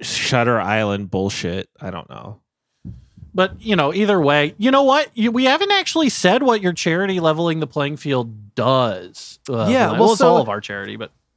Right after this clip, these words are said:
Speaker 3: Yeah, you know, well, it was named after my ex-husband, uh, Wendell Bunk, who was a pro ball player, and he kinda gave us the idea for something called Leveling the Playing Field, and, you know, it was a catchy title that kinda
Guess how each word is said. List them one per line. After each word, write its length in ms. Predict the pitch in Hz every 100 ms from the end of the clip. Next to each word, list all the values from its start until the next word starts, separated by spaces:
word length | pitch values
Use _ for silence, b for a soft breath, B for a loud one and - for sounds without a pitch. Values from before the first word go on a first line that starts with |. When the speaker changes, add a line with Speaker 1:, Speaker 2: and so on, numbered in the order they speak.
| -
Speaker 3:
Yeah, 280 | 208 160 139
you 140 | 185
know, 80 | 226
well, 200 | 202 240
it 100 | 233
was 180 | 262 220
named 260 | 254 269
after 220 | 247 247 254
my 140 | 226
ex-husband, 840 | 185 196 - - 220 190 160 170 175
uh, 300 | 170 147 143
Wendell 260 | 143 220 285
Bunk, 400 | 160 160 151 165
who 220 | - 196
was 220 | 190 180
a 60 | 170
pro 360 | - - 156 202
ball 300 | 190 147 143
player, 560 | - 139 127 123 139
and 80 | 160
he 120 | 160
kinda 400 | 156 - 190 240
gave 240 | 202 220 226
us 100 | -
the 160 | 240
idea 640 | 233 254 170 147 135 131 143 B B B
for 100 | 196
something 300 | - 202 214
called 220 | 196 185
Leveling 560 | 143 139 170 180 202 196
the 80 | 180
Playing 480 | - 233 262 196
Field, 520 | 151 - 127 123 127 143
and, 140 | 151
you 80 | 175
know, 60 |
it 40 | 175
was 100 | 160
a 40 |
catchy 460 | - - 240 - 226
title 380 | - - 220 190
that 100 | 160
kinda 240 | 202 180